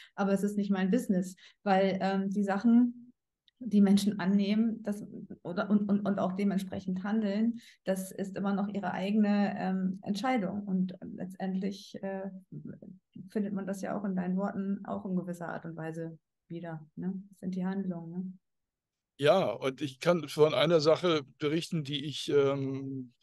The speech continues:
Speaker 2: in sehr dramatischer Form wirklich genauso auch erlebt habe, wie du es gerade beschrieben hast, die vom Wege einfach mal vom normalen Ziel abweichend, ja, abgebogen.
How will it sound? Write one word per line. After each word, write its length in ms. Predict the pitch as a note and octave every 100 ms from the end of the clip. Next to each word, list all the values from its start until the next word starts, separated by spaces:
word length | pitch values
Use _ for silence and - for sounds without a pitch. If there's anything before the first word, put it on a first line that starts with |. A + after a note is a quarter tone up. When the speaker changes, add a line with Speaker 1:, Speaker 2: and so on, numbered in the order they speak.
| - - - _ _
Speaker 2:
in 120 | D3+ C#3
sehr 160 | F#3+
dramatischer 580 | F3+ E3 D3 D3 C3 C#3+
Form 460 | C#3 G#3+ F3 C3+ C3
wirklich 320 | C3+ C3 C3 -
genauso 480 | C3+ C#3+ D#3 D3
auch 160 | C3+ C3
erlebt 300 | B2+ D3+ -
habe, 120 | C#3
wie 60 | C#3
du 100 | D3+
es 100 | E3
gerade 240 | D3 C3+ C3
beschrieben 420 | B2 - E3 D3+
hast, 180 | D3 -
die 60 |
vom 280 | D3 C#3 B2+
Wege 320 | B2+ D3 D3+
einfach 240 | C#3+ C3 C3+
mal 260 | C3+ C3 B2+ - - - -
vom 140 | D3
normalen 460 | C#3 C3 C3 D#3 D#3+
Ziel 360 | - E3+ E3 E3
abweichend, 800 | D#3 - D3+ D#3+ E3+ G3 G3+ -
ja, 180 | D3
abgebogen. 720 | - - F3 D3+ F3+ F#3 G#3